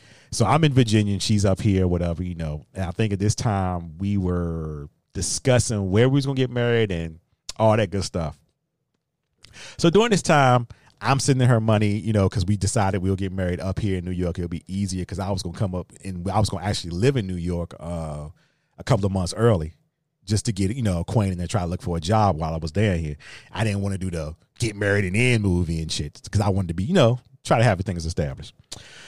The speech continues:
So while I was down in Virginia, I got irritated because every time I would talk to her, her phone would, like, just drop.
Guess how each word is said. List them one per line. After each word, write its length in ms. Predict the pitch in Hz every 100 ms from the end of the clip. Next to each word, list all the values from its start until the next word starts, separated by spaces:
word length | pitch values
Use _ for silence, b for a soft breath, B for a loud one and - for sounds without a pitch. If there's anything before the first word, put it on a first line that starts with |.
| B B
So 160 | 117
while 160 | 101 135
I 40 | 185
was 100 | 151
down 180 | 139
in 80 | 131
Virginia, 560 | 107 92 165 170 104 - - _ _ _ -
I 160 | 139 180
got 240 | 139 117
irritated 580 | 127 165 143 - 104 87
because 460 | 95 - 104 98 - -
every 240 | 113 123
time 540 | - 113 104 95 90 - _ _ _ -
I 80 | 104
would 160 | 80
talk 360 | - - 139 -
to 60 | 95
her, 500 | - 165 156 90 - _ _ -
her 160 | 101
phone 720 | - - 139 156 180 123 80 69 - _ _ _ _ _ _ 98
would, 120 | 120
like, 160 | 117 101
just 160 | 110
drop. 520 | 87 90 147 139 -